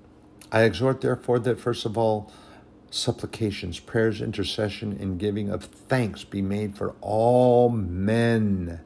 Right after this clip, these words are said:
Brothers and sisters, at that time in the Old English, it, it's, it just counted men. Don't get your knickers in a twist over that and get all offended because it didn't say men and women.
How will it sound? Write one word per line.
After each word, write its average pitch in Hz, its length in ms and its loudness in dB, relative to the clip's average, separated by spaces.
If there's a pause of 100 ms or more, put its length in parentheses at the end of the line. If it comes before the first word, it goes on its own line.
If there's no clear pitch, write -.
(1600)
Brothers 110 320 0
and 107 80 -4
sisters, 98 220 -4
at 101 180 0
that 104 60 -4
time 98 200 0
in 101 60 0
the 87 80 -2
Old 104 200 0
English, 92 380 -4
it, 87 140 -12
it's, 95 640 -12 (1080)
it 95 140 -4
just 101 320 -4 (400)
counted 95 420 -4
men. 90 320 -4 (1300)
Don't 101 180 -4
get 104 240 -6
your 101 160 0
knickers 101 440 -2
in 104 60 -4
a 101 60 -4
twist 101 400 -2
over 101 200 2
that 101 240 2
and 98 120 -8
get 98 120 0
all 101 320 2
offended 98 680 0
because 95 300 -2
it 92 80 -6
didn't 92 200 -6
say 101 200 -4
men 95 320 -2
and 95 180 -4
women. 98 360 -2